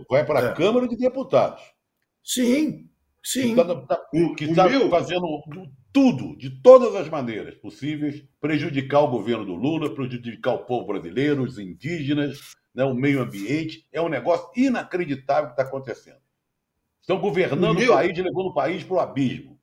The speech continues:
Speaker 1: pro buraco. Que coisa
Speaker 3: Eu
Speaker 1: terrível
Speaker 3: acompanho
Speaker 1: que nós estamos presenciando.
Speaker 3: Eu acompanho você, mas vou colocar mais uma turma. A P M, que foi lá na rodovia dos Bandeirantes, dar tiro de borracha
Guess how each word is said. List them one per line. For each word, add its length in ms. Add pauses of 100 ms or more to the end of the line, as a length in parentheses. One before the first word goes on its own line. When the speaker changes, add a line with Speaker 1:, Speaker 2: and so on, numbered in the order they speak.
(120)
Speaker 1:
pro 120
buraco. 500 (400)
Que 100
coisa 220
Speaker 3:
Eu 140
Speaker 1:
terrível 400
Speaker 3:
acompanho 140
Speaker 1:
que 40
nós 140
estamos 280
presenciando. 640 (640)
Speaker 3:
Eu 60
acompanho 440
você, 400
mas 160
vou 120
colocar 340
mais 200
uma 120
turma. 640
A 100
P 540
M, 320 (400)
que 100
foi 480
lá 300
na 100
rodovia 480
dos 140
Bandeirantes, 720 (200)
dar 300
tiro 380
de 100
borracha 720